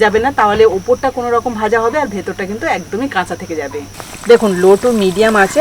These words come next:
আমি এই গজাগুলোকে চার মিনিট ধরে ভেজেছি, এতে করে দেখুন কতটা সুন্দরভাবে ফুলে উঠেছে প্রত্যেকটা,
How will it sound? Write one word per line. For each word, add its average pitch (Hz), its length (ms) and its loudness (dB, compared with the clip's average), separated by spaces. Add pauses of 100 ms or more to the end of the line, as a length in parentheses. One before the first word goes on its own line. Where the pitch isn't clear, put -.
(100)
আমি 196 140 2 (160)
এই 202 60 6 (100)
গজাগুলোকে 185 500 4 (100)
চার 175 200 6
মিনিট 202 180 2 (100)
ধরে 220 120 4 (100)
ভেজেছি, 151 360 -4 (520)
এতে 233 160 6
করে 254 180 6
দেখুন 262 160 4 (120)
কতটা 254 380 0 (100)
সুন্দরভাবে 208 540 2 (120)
ফুলে 190 280 2
উঠেছে 214 340 2
প্রত্যেকটা, 208 480 -2